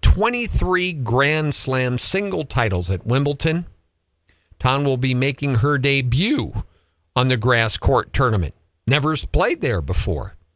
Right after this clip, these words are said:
But, uh, we've always talked about that in the past. Uh,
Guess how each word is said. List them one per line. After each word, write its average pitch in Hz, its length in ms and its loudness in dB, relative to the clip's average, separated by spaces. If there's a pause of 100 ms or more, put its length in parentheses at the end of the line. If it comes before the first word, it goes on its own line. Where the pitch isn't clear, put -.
(480)
But, - 340 -4
uh, 107 360 0 (760)
we've 113 100 0
always 139 300 0
talked 165 300 -2
about 110 300 0
that 117 180 0
in 107 100 0
the 92 60 0
past. 117 580 0
Uh, 98 120 2